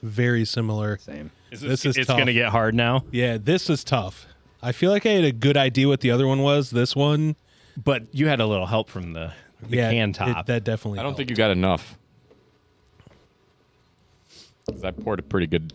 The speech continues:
Speaker 4: pour there.
Speaker 3: Oh, man.
Speaker 1: There's still some
Speaker 3: He's
Speaker 1: in
Speaker 3: got
Speaker 1: there if you guys want it.
Speaker 2: That one's sweeter.
Speaker 3: I know, and, and by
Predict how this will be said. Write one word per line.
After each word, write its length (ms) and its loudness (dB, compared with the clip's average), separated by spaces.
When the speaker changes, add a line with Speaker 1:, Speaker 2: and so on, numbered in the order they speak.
Speaker 4:
pour 280 -2
there. 260 -6
Speaker 3:
Oh, 380 -14
man. 380 -12
Speaker 1:
There's 140 -8
still 160 -8
some 180 -8
Speaker 3:
He's 80 -4
Speaker 1:
in 40 -2
Speaker 3:
got 100 2
Speaker 1:
there 80 0
if 120 -6
you 80 -6
guys 200 -2
want 180 -4
it. 60 -6
Speaker 2:
That 100 2
one's 180 4
sweeter. 440 2
Speaker 3:
I 40 2
know, 120 4
and, 260 2
and 220 2
by 260 2